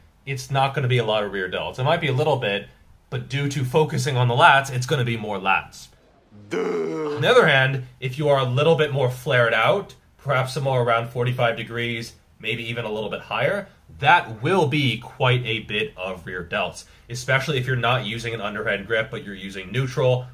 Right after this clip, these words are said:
Speaker 1: or maybe overhand. That will typically be quite a bit of rear delts. So if you're doing a Helms row,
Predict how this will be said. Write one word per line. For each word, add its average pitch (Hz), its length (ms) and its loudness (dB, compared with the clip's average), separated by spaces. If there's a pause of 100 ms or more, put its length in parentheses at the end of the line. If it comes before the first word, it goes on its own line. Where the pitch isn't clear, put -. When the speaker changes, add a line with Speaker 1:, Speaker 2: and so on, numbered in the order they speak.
Speaker 1:
or 110 120 -10
maybe 98 280 -4
overhand. 151 680 -2 (200)
That 131 240 0
will 135 140 -4
typically 127 540 -2
be 110 260 -6
quite 117 480 -6
a 101 120 -10
bit 95 240 -8
of 90 200 -14
rear 90 160 -8
delts. 87 300 -6
So - 140 -10
if - 80 -8
you're 117 80 -4
doing 123 360 4 (340)
a - 80 -4
Helms 196 340 2
row, 185 460 4